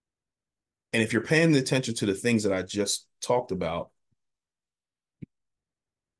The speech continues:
they're not just using artificial intelligence or computers in Walmart. They're using them in these large companies to replace people.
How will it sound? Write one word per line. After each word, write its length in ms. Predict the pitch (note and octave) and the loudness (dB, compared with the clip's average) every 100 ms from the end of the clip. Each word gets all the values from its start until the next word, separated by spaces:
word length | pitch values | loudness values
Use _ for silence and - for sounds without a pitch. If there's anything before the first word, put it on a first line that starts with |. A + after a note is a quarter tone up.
| - _ | -20 _
they're 120 | A2 | 2
not 220 | A2 B2+ D3 | 4 4 2
just 180 | C#3+ | 0
using 300 | A#2 A#2 G#2+ - | 4 4 2 0
artificial 460 | A2+ G#2+ A2 G2+ | 2 2 0 -4
intelligence 480 | F#2 G#2+ G2+ F#2 F2 | -4 0 0 -2 -6
or 80 | F2 | -8
computers 720 | E2+ - A2+ G2 F2+ F2 - - _ | -8 -2 0 2 0 -4 -10 -16 _
in 140 | G#2 F#2 | -4 -2
Walmart. 540 | F2+ G#2 F#2 D#2+ D#2 - | 0 2 2 -2 -6 -6
They're 100 | F#2+ | -4
using 380 | G2 A#2+ A#2 | 2 2 2
them 220 | G2+ F#2 F2 | 0 0 -4
in 420 | G2 G2 F2+ F2 F2 _ _ _ | -4 -2 -2 -4 -6 _ _ _
these 200 | G2+ F#2 | -6 -4
large 260 | F2 F2+ E2 | -2 -2 -4
companies 580 | - C3+ - F#2 E2+ - _ _ _ _ _ - | -2 -2 -2 -4 -4 -8 _ _ _ _ _ -6
to 200 | - G2+ | -2 0
replace 440 | F#2 - A#2 A2+ | -2 0 0 0
people. 480 | - - D3+ - - | -4 -4 -4 -4 -10